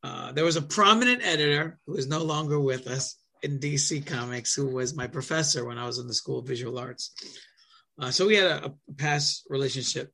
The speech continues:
Um, and then, like, years later, um, at Big Apple Con, um, we were, uh,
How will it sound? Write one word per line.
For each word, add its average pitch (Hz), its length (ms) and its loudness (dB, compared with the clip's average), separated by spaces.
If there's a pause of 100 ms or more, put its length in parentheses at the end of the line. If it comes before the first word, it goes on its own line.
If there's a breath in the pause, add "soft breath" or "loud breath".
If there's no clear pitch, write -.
Um, 131 360 -8
and 127 160 -6
then, 143 200 -2
like, 123 220 -4
years 151 260 0
later, 151 580 2 (1300 loud breath)
um, 131 460 -4 (480)
at 127 200 -8
Big 139 160 0
Apple 185 260 2
Con, 143 440 -6 (380)
um, 123 580 -6 (180)
we 139 160 0
were, 123 420 0
uh, 123 280 -6